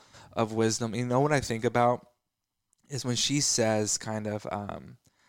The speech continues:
"How can I hold the line between the exhilaration I feel at the prospect of how we will emerge from this change for the better and the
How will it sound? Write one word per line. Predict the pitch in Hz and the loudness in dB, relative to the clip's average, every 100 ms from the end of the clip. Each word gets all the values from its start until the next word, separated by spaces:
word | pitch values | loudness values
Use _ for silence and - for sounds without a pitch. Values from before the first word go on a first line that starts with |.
| _ _ | _ _
"How | 120 123 | -2 0
can | 147 | 0
I | 147 | -2
hold | - 127 | 0 0
the | 123 | 0
line | 117 110 110 | -2 -2 -2
between | 107 - 110 | -4 -6 -6
the | 107 | -6
exhilaration | 107 - 107 110 107 107 104 104 | -6 -6 -4 -2 -4 -4 -6 -8
I | |
feel | 104 104 104 | -8 -8 -6
at | 101 | -6
the | 104 | -8
prospect | - 104 107 - 107 107 | -8 -8 -6 -6 -8 -8
of | - | -8
how | 104 | -6
we | 101 104 | -4 -4
will | 104 | -6
emerge | 107 104 104 101 | -8 -10 -12 -12
from | 104 | -12
this | 104 | -12
change | - 104 104 - | -10 -10 -12 -14
for | - | -14
the | - | -14
better | - 101 - 127 180 _ _ _ _ _ _ _ | -10 -6 -4 -6 -8 _ _ _ _ _ _ _
and | 113 | -6
the | 110 | -6